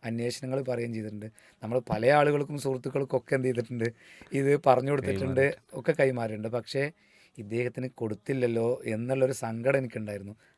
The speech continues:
Speaker 1: അത് ഇങ്ങോട്ട് ആവശ്യപ്പെട്ട് ആ ഒരു ഹിദായത്തിൻ്റെ വഴിയിലേക്ക് ചോദിച്ചു വാങ്ങി എന്നുള്ളതാണ്. അപ്പൊ റേഡിയോ
Speaker 2: ശരി.
Speaker 1: അദ്ദേഹം കേൾക്കുന്നു എന്ന് പറയുമ്പോഴാണ്. ഇപ്പൊ ഇന്നലെ കുരുവമ്പലത്ത് ഒരു പ്രോഗ്രാം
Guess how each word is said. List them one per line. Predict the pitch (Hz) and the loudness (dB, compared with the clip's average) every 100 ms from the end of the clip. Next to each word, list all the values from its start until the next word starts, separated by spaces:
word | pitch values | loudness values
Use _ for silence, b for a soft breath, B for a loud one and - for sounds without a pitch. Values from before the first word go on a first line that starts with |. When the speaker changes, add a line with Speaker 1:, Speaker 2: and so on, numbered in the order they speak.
| - | -4
Speaker 1:
അത് | 123 | -2
ഇങ്ങോട്ട് | 127 135 139 135 | 0 4 6 8
ആവശ്യപ്പെട്ട് | 139 143 - 143 120 165 180 b b b 127 | 8 6 0 -2 2 0 0 b b b 2
ആ | 127 139 | 4 4
ഒരു | 143 131 | 2 -2
ഹിദായത്തിൻ്റെ | 123 123 120 123 127 | 0 0 0 -2 -2
വഴിയിലേക്ക് | 123 113 113 110 107 117 | 0 -2 -4 -6 -10 -6
ചോദിച്ചു | 110 113 113 143 127 | -6 -6 -8 -6 -4
വാങ്ങി | 104 104 | -6 -10
എന്നുള്ളതാണ്. | 101 101 98 b b b | -12 -14 -16 b b b
അപ്പൊ | - 127 123 | 0 2 4
റേഡിയോ | 127 151 | 4 4
Speaker 2:
ശരി. | 139 | 4
Speaker 1:
അദ്ദേഹം | 143 156 147 | 2 0 -2
കേൾക്കുന്നു | 139 135 151 | -2 -2 -2
എന്ന് | 165 | -2
പറയുമ്പോഴാണ്. | 156 139 143 135 131 135 b b b | -2 -4 -4 -4 -6 -8 b b b
ഇപ്പൊ | - 127 | -8 2
ഇന്നലെ | 131 147 147 - - | 6 6 6 2 0
കുരുവമ്പലത്ത് | 127 135 135 135 139 139 | 2 4 4 2 0 0
ഒരു | 127 127 120 | 0 0 -2
പ്രോഗ്രാം | 117 117 120 | -2 0 -2